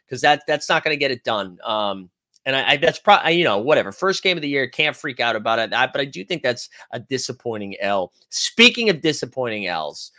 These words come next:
Chicago Bulls. I am fascinated by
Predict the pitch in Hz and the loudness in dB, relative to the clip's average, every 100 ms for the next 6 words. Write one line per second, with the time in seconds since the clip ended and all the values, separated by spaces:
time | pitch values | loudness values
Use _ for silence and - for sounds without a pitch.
0 | _ - - 131 135 120 113 113 107 104 | _ -10 -6 -4 2 4 4 2 0 -2
1 | - _ _ - 87 64 - - - - | -6 _ _ -8 -6 -6 -12 -14 -16 -20
2 | _ _ - 180 196 220 180 160 - - | _ _ 6 8 10 8 6 2 -2 4
3 | 160 147 - 123 98 92 87 - 120 135 | 6 6 2 -2 -4 -6 -12 -14 2 6
4 | 120 110 101 | 6 4 0